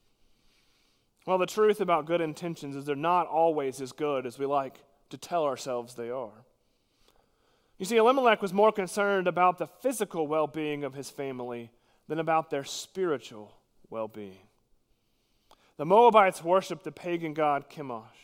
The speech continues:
Surely living there, and as we see in our passage, they were there for ten years,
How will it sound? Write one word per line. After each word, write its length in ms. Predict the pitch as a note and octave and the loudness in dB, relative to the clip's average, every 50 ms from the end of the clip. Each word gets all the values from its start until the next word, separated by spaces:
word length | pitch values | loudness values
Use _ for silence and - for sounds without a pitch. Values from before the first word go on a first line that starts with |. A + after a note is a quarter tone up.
| _ _ _ _ _ _ _ _ _ _ _ _ _ _ _ | _ _ _ _ _ _ _ _ _ _ _ _ _ _ _
Surely 400 | _ - - G#3+ A#3 A3+ G#3+ G3 | _ 0 4 4 6 6 6 6
living 360 | F#3 F3+ G3 G#3+ A3 A3 G3 F3 | 6 6 4 4 4 2 0 2
there, 260 | F3 F3 F3 G3 G#3+ | 0 0 2 4 2
and 100 | G#3 G3+ | 2 2
as 120 | F#3+ F3 | 0 -2
we 80 | F#3 F3+ | -4 -2
see 100 | - G3+ | -2 -2
in 80 | F#3+ | -2
our 80 | F#3+ F3+ | -2 -2
passage, 360 | - F#3+ F#3+ G3+ G3 G3 F3+ | -2 0 0 0 -2 -2 -4
they 100 | F3 F#3 | -4 -2
were 120 | F3+ F3+ F#3 | -2 0 0
there 120 | G3 F#3+ | -2 -2
for 120 | F#3 F3 | -4 -8
ten 360 | D#3+ - - - B3+ A#3+ A3 G3+ | -14 -14 -8 -6 -6 -4 -4 -6
years, 420 | G3+ A3+ A#3 A3+ G#3 F#3+ E3+ - | -6 -4 -2 -2 -2 -2 -4 -8